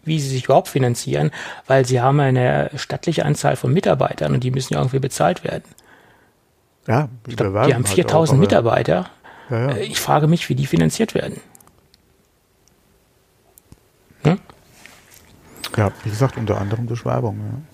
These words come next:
Speaker 2: Aber Werbung ist ja jetzt die letzten Monate auch wieder, oder das Werbebudget bei den Firmen ist ja die letzten Monate auch zurückgegangen.
Speaker 1: Ja.
Speaker 2: Ja.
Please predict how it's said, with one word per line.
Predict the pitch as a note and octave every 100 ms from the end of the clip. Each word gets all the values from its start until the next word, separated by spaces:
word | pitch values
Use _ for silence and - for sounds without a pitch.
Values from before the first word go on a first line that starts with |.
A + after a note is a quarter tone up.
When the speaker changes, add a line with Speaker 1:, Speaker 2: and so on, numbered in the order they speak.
| _ - _ _ _ - -
Speaker 2:
Aber | G2+ F#2+ G#2 A#2+ B2
Werbung | G#2 A2 B2 A#2+
ist | A#2 -
ja | A2+
jetzt | A2 -
die | A2
letzten | A2+ - A2
Monate | G#2+ A#2 A#2+ A2+
auch | A#2 -
wieder, | F#2+ F#2 F#2 - _ _ _ - - - - -
oder | G2+
das | F#2+ G2+
Werbebudget | G#2 G#2+ G2+ - A2
bei | G2+
den | F#2+
Firmen | - A2+ A2+
ist | G#2
ja | G#2+
die | G#2
letzten | - G#2+
Monate | G#2+ G#2+
auch | G#2
zurückgegangen. | - - F#2+ G2 F#2+ F#2+ G#2 _ _ - - -
Speaker 1:
Ja. | D#3+ D3 G3 - - _ _ _ _ _ _ - _ -
Speaker 2:
Ja. | G#2